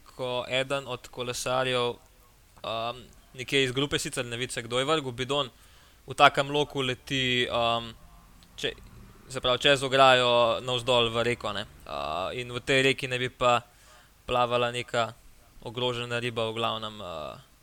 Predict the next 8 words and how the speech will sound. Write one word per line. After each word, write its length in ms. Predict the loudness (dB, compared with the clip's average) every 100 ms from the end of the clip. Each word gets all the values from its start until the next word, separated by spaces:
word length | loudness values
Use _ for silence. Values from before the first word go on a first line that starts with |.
| -20 -20 -20 _
in 320 | -12 -12 -14 -20 -20 -10
tudi 220 | -10 -8 -4
to 120 | 4
je 80 | 6
bila 260 | 8 6
taka, 560 | 6 6 4 4 2 2 -2 -16 -16 -18 -20 -20 -20 -18
recimo, 320 | -8 -4 2
pač, 260 | 2 2